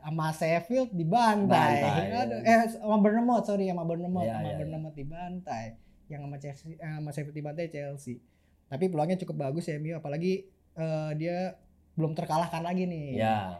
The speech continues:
Speaker 2: iya.
Speaker 1: Mantap, lagi-lagi mantap-mantapnya. Wah, Bruno Fernandes selama, kayaknya selama starting eleven-nya kan udah ketahuan nih, itu-itu
Speaker 2: Iya,
Speaker 1: aja.
Speaker 2: iya.
Speaker 1: Selama itu pemain
Speaker 2: Kuncinya emang Bruno Fernandes.
Speaker 1: Iya, selama
Speaker 2: Kuncinya.
Speaker 1: starting eleven-nya tetap dipertahankan dan gak ada yang cedera di sisa,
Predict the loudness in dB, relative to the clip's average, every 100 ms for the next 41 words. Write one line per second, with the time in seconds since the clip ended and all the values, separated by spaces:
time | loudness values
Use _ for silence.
0 | -16 _ -16 -12 -12 -8 -6 -6 -8 -10
1 | -10 -8 -8 -10 -10 -14 -14 -12 -10 -6
2 | -6 -6 -8 -10 -12 -10 -8 -10 -10 -10
3 | -8 -8 -6 -6 -4 -6 -6 -4 -2 0
4 | 0 0 -2 -2 -4 -6 -8 -6 -4 -6
5 | -4 -4 -2 -4 -4 -4 -2 -2 -2 -2
6 | -2 0 2 0 -2 -12 -8 -6 -6 -6
7 | -8 -10 -12 -12 -12 -10 -2 0 4 6
8 | 8 6 4 2 0 -2 -4 -2 -2 -2
9 | -4 2 4 4 0 -2 0 -2 -2 -2
10 | -4 -2 -2 0 -2 -2 -2 -2 -2 -4
11 | -6 -8 -8 -14 -16 _ -4 -4 -2 -2
12 | -2 -2 -2 -6 -12 _ 0 0 2 0
13 | 0 0 -2 0 0 -2 -6 _ _ -4
14 | -4 -2 -4 -4 -4 -4 -6